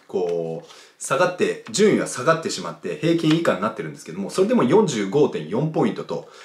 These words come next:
まあ、ウォリアーズがペイント内で取っている、その数値自体はそんなに変わってないんですね。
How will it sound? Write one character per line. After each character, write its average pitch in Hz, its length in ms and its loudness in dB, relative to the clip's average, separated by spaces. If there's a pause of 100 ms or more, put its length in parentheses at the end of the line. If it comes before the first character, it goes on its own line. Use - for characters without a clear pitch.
(120)
ま - 240 -6
あ、 - 60 -20 (220)
ウ 214 120 0
ォ 254 40 2
リ 226 140 6
ア 156 60 6
ー - 20 0
ズ 120 100 -2
が - 240 -2
ペ 175 100 -2
イ 190 40 2
ン 196 40 -2
ト 208 120 4
内 151 120 2
で 98 100 -2
取 - 180 -4
っ - 40 -14
て - 140 -2
い 95 120 0
る、 - 260 -10
そ - 180 -8
の - 300 0 (920)
数 185 280 -2
値 - 340 -4 (220)
自 196 160 -4
体 - 160 4
は - 80 -4
そ 131 160 -4
ん 151 80 0
な 147 80 4
に 127 100 4
変 110 140 -4
わ 101 80 2
っ - 60 -6
て 101 60 -10
な 92 80 -4
い 82 40 -6
ん - 40 -8
で - 40 -14
す - 120 -16
ね。 - 160 -16